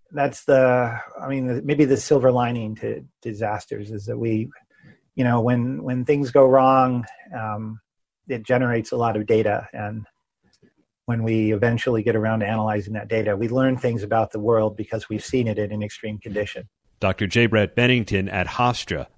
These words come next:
Speaker 2: And there is another consequence of coronavirus. The price of illicit drugs is up, and that is worrying federal drug agents.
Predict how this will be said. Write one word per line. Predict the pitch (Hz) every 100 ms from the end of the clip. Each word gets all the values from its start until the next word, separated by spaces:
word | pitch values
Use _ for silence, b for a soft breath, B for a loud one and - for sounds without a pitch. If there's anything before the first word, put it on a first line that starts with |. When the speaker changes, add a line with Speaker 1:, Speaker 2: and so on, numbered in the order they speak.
| _
Speaker 2:
And | 135 143
there | 143
is | 143 143
another | 147 165 151
consequence | 120 101 95 - 90 -
of | 90
coronavirus. | - 107 98 85 90 85 80 - -
The | 107
price | - 139 143 -
of | 120 104
illicit | 143 131 131 147 - 101
drugs | 98 135 143 123 101 -
is | 123 110 - -
up, | 139 - -
and | 120 123
that | 147 165
is | -
worrying | 143 143 131 120 131
federal | - 127 151
drug | 143 135 127
agents. | 95 85 67 -